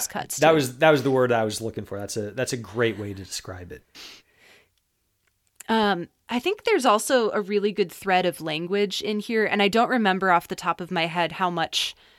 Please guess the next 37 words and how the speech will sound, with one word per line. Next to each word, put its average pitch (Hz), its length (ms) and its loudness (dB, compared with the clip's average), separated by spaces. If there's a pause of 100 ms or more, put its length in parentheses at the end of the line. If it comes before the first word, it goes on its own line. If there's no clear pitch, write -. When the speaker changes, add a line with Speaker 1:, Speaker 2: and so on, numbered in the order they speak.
(140)
Speaker 1:
Spanish 220 520 4
is 180 120 -2
in 180 300 -4
the 180 340 -6
original 185 420 0
play 160 500 0
or 165 340 -2
in 165 500 -4 (300)
the 208 120 4
original 175 360 2
movie, 165 380 -4
but 185 140 2
I 185 60 4
felt 240 220 6
like 285 100 2
there 233 120 4
was 208 120 4
a 202 60 2
lot 180 200 6
more 175 460 2
code 170 460 -4
switching 156 560 -4
versus 160 420 -8
what 156 140 -2
I 156 60 2
remembered 165 640 0
in 165 180 -4
this 160 240 -4
one 180 160 0
as 160 140 -6
well. 165 200 2
Like, 202 180 2
a 196 40 0
lot 175 240 6
of 185 100 -4
characters 175 560 -6
will 170 300 -4